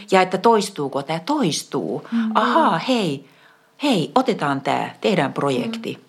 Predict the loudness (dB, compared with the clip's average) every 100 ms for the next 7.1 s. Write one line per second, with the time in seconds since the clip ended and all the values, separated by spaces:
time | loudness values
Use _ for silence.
0 | _ -20 -20 -6 -2 2 6 6 6 4
1 | 0 -4 -6 -12 _ 0 0 0 -6 -20
2 | -20 -10 -10 -10 2 6 6 4 0 -2
3 | -6 0 0 2 2 4 2 2 2 4
4 | 4 2 0 2 0 0 -2 -2 -4 -6
5 | -16 -16 -16 -20 -20 _ _ _ 2 6
6 | 6 4 2 2 -2 0 0 0 2 0